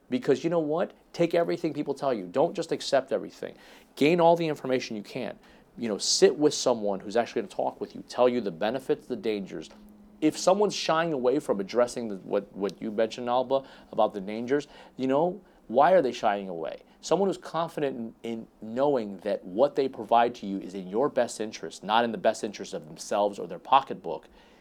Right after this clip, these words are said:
that's the kind of person I wanna be with. That's the kind of person I wanna go to, whether it's in the legal field, it's accounting, or in the medical field. That's what I want to gain from it. So a lot of times if people are interested, we do free consultations here with the doctor if they like to set up, just to come see our beautiful office. We're located,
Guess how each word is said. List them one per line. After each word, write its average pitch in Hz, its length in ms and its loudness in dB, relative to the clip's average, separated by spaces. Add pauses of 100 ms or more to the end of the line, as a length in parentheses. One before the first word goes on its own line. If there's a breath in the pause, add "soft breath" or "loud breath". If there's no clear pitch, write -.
(320 soft breath)
that's 139 300 6
the 135 100 -4
kind 117 180 -4
of 101 40 -12
person 98 280 -8
I - 20 -10
wanna 87 220 -10
be 80 120 -8
with. - 300 -12 (200)
That's 131 180 4
the - 60 -8
kind 131 140 -2
of - 60 -6
person 113 240 -4
I - 20 -2
wanna 95 200 -4
go 90 140 -4
to, - 140 -12
whether 101 300 -4
it's 104 240 -10
in 95 80 -8
the 87 80 -8
legal 127 380 -2
field, 123 460 0 (260 loud breath)
it's - 100 -16
accounting, 123 640 0 (180)
or 113 120 -2
in 104 80 -6
the 98 40 -6
medical 95 320 -6
field. - 380 -16
That's 120 260 0
what 101 100 -2
I 95 40 -2
want 87 340 -8
to - 140 -14 (240)
gain 95 220 -10
from 71 180 -16
it. - 120 -18 (200 loud breath)
So - 180 4
a 147 40 8
lot 156 180 6
of 156 80 0
times 139 320 -6
if 120 120 -10
people 117 340 -2
are 110 80 4
interested, 113 560 -4 (240 loud breath)
we 117 160 2
do 123 460 2 (260)
free 127 200 -2
consultations 107 760 -4
here 98 220 -4
with 95 160 -6
the - 80 -6
doctor 98 420 -2
if 127 120 -6
they 117 100 -4
like 90 180 -4
to - 80 -20
set - 200 -4
up, 101 100 -4
just - 140 -14
to 160 60 -8
come 147 180 -6
see - 180 -2
our 120 100 4
beautiful 120 400 0
office. 95 440 -2
We're 101 100 -6
located, 110 560 0